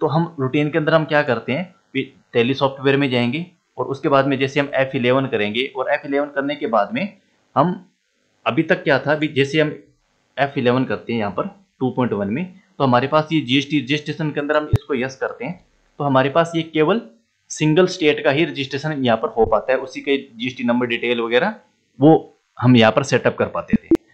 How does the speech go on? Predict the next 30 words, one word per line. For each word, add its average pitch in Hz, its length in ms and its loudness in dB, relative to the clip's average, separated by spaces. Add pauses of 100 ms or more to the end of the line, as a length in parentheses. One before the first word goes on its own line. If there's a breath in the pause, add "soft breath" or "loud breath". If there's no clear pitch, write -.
(220 soft breath)
लेकिन 165 460 0 (400)
अब 165 300 -2 (240)
नए 123 260 4
code 151 240 6
के 147 80 0
अंदर 139 160 4
क्या 135 140 2
होगा, 117 160 4
जैसे 123 260 -2
ही 165 40 2
हम 151 80 2
जीएसटी 135 320 0
को 147 100 2
सेटअप 135 300 -6
उसको 151 320 -6 (120)
यस 135 220 -2
करेंगे, 113 360 -4 (320 soft breath)
तो - 180 -10
आपसे 123 360 2
पूछेगा 160 640 0 (1040)
भी - 160 -8
आप 135 300 4
कितनी 180 220 -2
company 143 360 0
के 139 140 0
registration 131 420 -2
और 120 220 2
करना 107 260 -2
चाहते 92 280 -12
हो, - 140 -20